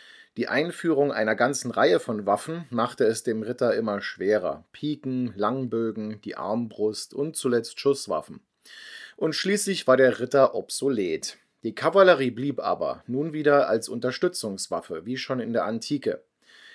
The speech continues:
In puncto Geschwindigkeit war sie der Infanterie weiterhin weit überlegen. Bis ins neunzehnte Jahrhundert hinein war die Kavallerie für schnelle, mobile Kriegsführung und Aufklärung von entscheidender Bedeutung.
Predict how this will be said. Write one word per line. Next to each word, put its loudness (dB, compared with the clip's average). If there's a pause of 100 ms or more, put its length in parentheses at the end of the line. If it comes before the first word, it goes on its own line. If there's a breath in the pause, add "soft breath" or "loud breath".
(140 loud breath)
In -2
puncto 4
Geschwindigkeit 2
war 6
sie -2
der 0
Infanterie -2
weiterhin 2
weit 2
überlegen. -4 (100)
Bis -2
ins -8
neunzehnte -2
Jahrhundert 0
hinein -2
war 0
die -4
Kavallerie -2
für -6
schnelle, -2
mobile -2
Kriegsführung -2
und -6
Aufklärung 0
von -8
entscheidender -4
Bedeutung. -4